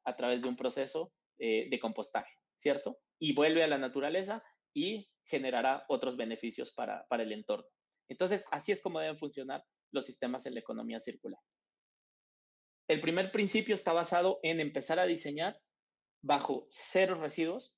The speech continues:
es decir, que si yo, eh, diseño un, un envase,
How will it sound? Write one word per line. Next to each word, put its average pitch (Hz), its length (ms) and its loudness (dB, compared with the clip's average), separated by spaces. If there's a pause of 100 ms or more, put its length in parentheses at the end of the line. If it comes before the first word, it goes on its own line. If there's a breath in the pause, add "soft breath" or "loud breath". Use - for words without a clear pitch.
es 156 100 -6
decir, 160 360 -4
que 156 100 -4
si 147 140 -8
yo, 160 120 0 (440)
eh, 147 420 0
diseño 143 520 -4 (640)
un, 156 520 -6
un 170 140 -2
envase, 175 440 -2